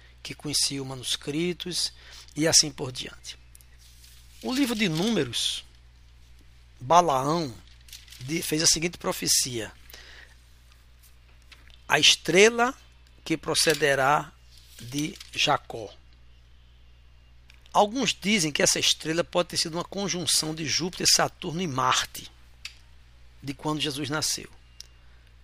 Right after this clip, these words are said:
Outros dão muitas outras explicações. Atualmente a mídia tem falado, tem mostrado, aliás, que a gente tá tendo agora, desde ontem, ontem foi vinte e um de dezembro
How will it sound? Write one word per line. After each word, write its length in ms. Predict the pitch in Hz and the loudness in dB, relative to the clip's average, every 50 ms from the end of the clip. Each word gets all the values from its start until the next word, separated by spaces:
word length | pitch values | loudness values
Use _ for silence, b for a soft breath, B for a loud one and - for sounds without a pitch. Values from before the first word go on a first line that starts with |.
| - - | -20 -16
Outros 360 | - 147 151 180 190 - - - | -8 -4 -4 -4 -2 -4 -8 -8
dão 200 | - 160 143 143 | -6 -6 -4 -4
muitas 260 | 156 156 185 185 - 139 | -2 -2 -4 -4 -4 -4
outras 240 | 151 - - 143 | -4 -4 -2 0
explicações. 840 | - - - - 143 - 143 127 - - - - - - - - - - - - B B B B B B | 0 0 0 -4 -6 -6 -4 -2 -2 -2 -4 -6 -10 -10 -10 -10 -10 -10 -16 -20 B B B B B B
Atualmente 500 | - 143 127 - 139 160 165 180 180 - | -8 -8 0 0 0 2 2 0 0 2
a 60 | 208 180 | 2 2
mídia 240 | 151 151 147 151 | 2 0 -4 -4
tem 140 | 143 - 151 | -6 -6 -8
falado, 520 | - - 170 165 147 139 147 170 185 220 - - - B B B B B B - - | -4 -2 -2 0 4 4 4 2 2 -2 -12 -14 -20 B B B B B B -10 -4
tem 120 | - 143 | -4 -2
mostrado, 580 | 151 147 135 - - - - 120 131 165 156 143 | -2 0 0 0 -2 -2 0 2 2 0 0 -4
aliás, 460 | 123 123 117 120 185 208 - - - B B B B B B | -6 -4 -2 -2 -2 -2 -4 -8 -8 B B B B B B
que 180 | - - 151 | -2 0 2
a 80 | 160 151 | 2 4
gente 400 | 127 123 135 147 170 165 208 202 | 2 0 0 -2 -4 -4 -4 -6
tá 240 | - - - - 131 | -6 0 2 2 2
tendo 380 | - - - 147 156 170 160 | 2 0 -4 -4 -4 -2 -2
agora, 420 | 151 127 120 120 131 160 170 160 131 | -4 -4 -4 -4 -4 -2 -2 -2 -4
desde 320 | 120 143 131 117 - 123 120 | -4 -6 -6 -6 -6 -8 -8
ontem, 360 | 131 156 180 - 202 196 - - b b b b b b - - - - - - | -6 -6 -6 -4 -6 -6 -6 -12 b b b b b b -20 -20 -20 -20 -20 -14
ontem 200 | 139 139 127 - | -14 -10 -10 -8
foi 200 | - 139 127 120 | -8 -8 -8 -8
vinte 360 | 104 110 135 135 - - 135 | -8 -10 -10 -10 -10 -10 -12
e 60 | 127 | -10
um 180 | 127 127 120 110 - - - - - - - | -10 -10 -12 -12 -16 -18 -20 -20 -20 -20 -20
de 420 | - 117 127 123 120 113 107 95 - - - - - - - - - - - - - - - - - - - - - - - - - - - | -16 -14 -12 -10 -10 -10 -10 -12 -14 -18 -20 -20 -20 -20 -20 -20 -20 -20 -20 -20 -20 -20 -20 -20 -20 -20 -20 -20 -20 -20 -20 -20 -20 -20 -10
dezembro 520 | 123 131 120 107 - 107 127 160 170 170 | -8 -4 -2 -2 -2 -2 -4 -6 -8 -8